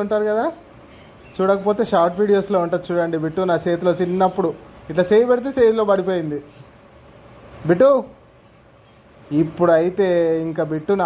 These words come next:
ఆపేటోళ్ళు లేరు, దొరకదు ఇంకా దాని ఇష్టం, అది రావాలనుకుంటే వస్తుంది, పోవాలనుకుంటే పోతుంది. బిట్టు పిల్లలు పెట్టిందా అని అంటే ఏమో తెలియదు, ఇట్లే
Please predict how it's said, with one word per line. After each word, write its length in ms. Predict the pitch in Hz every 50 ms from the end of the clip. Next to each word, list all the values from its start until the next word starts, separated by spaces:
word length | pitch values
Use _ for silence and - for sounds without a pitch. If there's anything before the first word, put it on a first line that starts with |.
| 156 151
ఆపేటోళ్ళు 440 | 165 156 202 196 196 208 202 202 196 196
లేరు, 220 | 185 185 190 208 214 196 160
దొరకదు 340 | 170 165 180 180 247 254 269
ఇంకా 120 | 254 226 220 190 190
దాని 180 | 180 180 185 185 180
ఇష్టం, 240 | 180 - 233 233 233 - - - 170 160
అది 100 | 160 160 160 160
రావాలనుకుంటే 560 | 156 160 160 160 165 160 160 160 165 156 165 160
వస్తుంది, 300 | 160 - - 202 202 233 240 214
పోవాలనుకుంటే 580 | 208 185 175 170 170 175 170 170 180 190 208 202 190
పోతుంది. 340 | 175 160 160 160 147 143 139 - - - - - - - - - - - - - - - - - - 190 185
బిట్టు 160 | 226 202 254 226
పిల్లలు 240 | 247 240 233 240 240 226
పెట్టిందా 360 | 233 233 233 247 233 233 233 233 226 220
అని 100 | 214 220
అంటే 200 | 220 214 208 254 302 - - - - 196
ఏమో 140 | 202 196 190 185 - 196
తెలియదు, 380 | 190 190 196 190 180 170 175 185 - - - - - - - - - - - - - - - 196
ఇట్లే 200 | 185 175 208 240